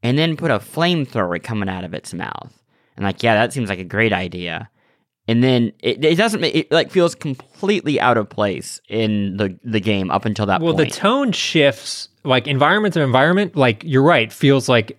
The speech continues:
Speaker 2: a night and day change. From Limgrave to, uh, Liurnia to, uh, Caelid, uh, look like they're in three different games, which is honestly great from a pacing standpoint,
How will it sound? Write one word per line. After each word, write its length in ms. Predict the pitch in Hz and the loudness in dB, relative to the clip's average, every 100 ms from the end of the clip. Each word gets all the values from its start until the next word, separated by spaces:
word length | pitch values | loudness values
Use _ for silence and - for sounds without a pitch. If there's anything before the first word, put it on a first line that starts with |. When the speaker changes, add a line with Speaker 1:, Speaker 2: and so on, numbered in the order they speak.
| - | -2
Speaker 2:
a 100 | 127 | 0
night 360 | 123 123 131 | 2 2 2
and 160 | 117 110 | 0 2
day 260 | 113 110 | 2 2
change. 400 | 104 - 117 101 | 0 -2 0 0
From 220 | 98 131 139 | 0 -2 2
Limgrave 540 | 185 190 180 175 151 - _ _ | 2 2 2 2 -2 -10 _ _
to, 460 | - 135 120 113 117 | -4 0 0 -2 -4
uh, 220 | 120 113 110 | -2 -2 0
Liurnia 1000 | 113 123 127 135 135 135 123 123 117 107 _ _ - | 0 0 2 2 2 0 2 4 2 -2 _ _ -8
to, 640 | - 123 117 110 107 - | 0 2 2 2 -2 -4
uh, 60 | 135 110 107 | -2 0 0
Caelid, 580 | - 143 139 120 104 98 - _ | 2 4 4 4 2 -2 -10 _
uh, 40 | 147 | -10
look 420 | 135 135 143 - | -2 2 2 4
like 220 | 127 110 | 2 4
they're 140 | 123 | 4
in 120 | 113 107 | 4 2
three 240 | - 123 | 2 4
different 300 | 113 120 104 | 4 0 0
games, 280 | 117 113 101 | 2 0 0
which 180 | 127 135 | -2 2
is 80 | |
honestly 400 | 151 208 160 135 | 2 4 2 0
great 360 | 113 135 147 127 | 0 4 2 2
from 120 | 127 | -4
a 60 | 107 | -4
pacing 380 | 143 165 127 107 | 0 0 0 -2
standpoint, 580 | 110 107 - 110 104 | 0 -2 -2 -4 -4